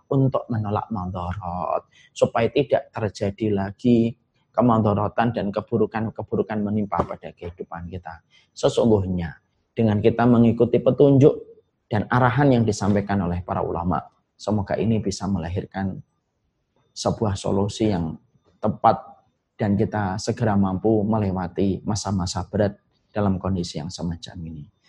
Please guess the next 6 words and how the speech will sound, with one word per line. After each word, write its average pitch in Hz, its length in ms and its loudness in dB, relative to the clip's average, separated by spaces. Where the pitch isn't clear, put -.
Semoga 113 400 4
Allah 95 240 6
memberkahi 92 640 -2
kita, 98 320 0
insya 90 240 -2
Allah. 113 400 4